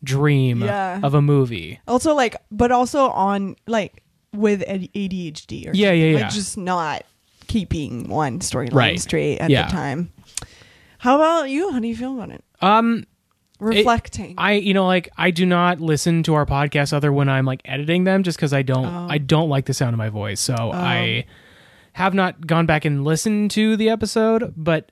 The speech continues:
Speaker 1: you know, I remember, I mean, my vague memory of it is that I liked the movie, the, you know, watching it again, just
Speaker 2: Mm-hmm.
Speaker 1: had maybe some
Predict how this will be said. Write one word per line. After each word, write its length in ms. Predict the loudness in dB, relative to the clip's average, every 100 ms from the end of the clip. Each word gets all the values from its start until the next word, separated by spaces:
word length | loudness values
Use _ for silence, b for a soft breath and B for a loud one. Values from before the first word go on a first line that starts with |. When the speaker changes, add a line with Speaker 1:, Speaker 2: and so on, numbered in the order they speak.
| _ 0
Speaker 1:
you 80 |
know, 160 | 0 0 0
I 460 | 2 2 2 0 -6 _ _ 0
remember, 760 | 2 4 4 2 2 2 -2 -8 _ _ _ _ -4
I 40 |
mean, 160 | 0 0
my 120 | -2
vague 240 | 0 0 2
memory 320 | 2 2 2
of 120 | 2
it 80 | 0
is 120 | 0
that 120 | -2
I 140 | -6 -8
liked 360 | -10 -12 -10
the 80 | -10
movie, 520 | -8 -4 -2 0 0 -2
the, 240 | -2 -2 -2
you 120 | 0
know, 100 | 2
watching 300 | 2 2 0
it 80 | 2
again, 380 | 4 4 4 2
just 180 | 0
Speaker 2:
Mm-hmm. 120 | 0 -2
Speaker 1:
had 220 | -2 -2
maybe 240 | -4 -4
some 260 | -6 -6